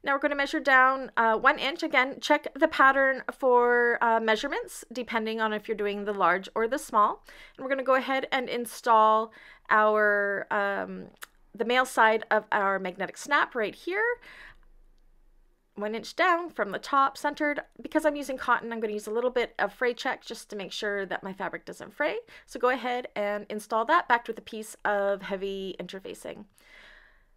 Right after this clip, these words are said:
So once that's in, I also like to put a little bit of Gorilla Tape or duct tape over top of the prongs for extra security.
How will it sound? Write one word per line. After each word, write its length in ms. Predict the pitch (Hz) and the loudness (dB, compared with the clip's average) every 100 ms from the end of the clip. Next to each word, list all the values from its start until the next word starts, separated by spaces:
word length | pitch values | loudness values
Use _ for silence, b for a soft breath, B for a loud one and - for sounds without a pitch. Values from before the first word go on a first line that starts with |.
| _ | _
So 120 | - | 2
once 140 | 285 302 | 2 4
that's 240 | 320 320 | 2 2
in, 120 | 320 - | 0 2
I 120 | 294 | 6
also 240 | 302 302 | 6 6
like 160 | 294 277 | 0 -2
to 60 | - | -2
put 120 | 247 | 0
a 40 | |
little 180 | 240 226 | 2 2
bit 120 | 214 | -2
of 120 | 202 | -4
Gorilla 240 | 196 220 247 | -2 0 0
Tape 260 | - 262 | -2 -6
or 60 | 226 | -4
duct 240 | 202 247 | -2 -4
tape 200 | - 277 | -4 -6
over 180 | - 190 | -6 -8
top 240 | 190 202 196 | -6 -8 -6
of 40 | |
the 80 | 185 | -8
prongs 380 | - 330 320 320 | 0 0 0 -2
for 140 | - | -4
extra 320 | 196 - 202 | -4 -12 -12
security. 600 | 196 - - 190 - 269 | -12 -14 -12 -10 -10 -14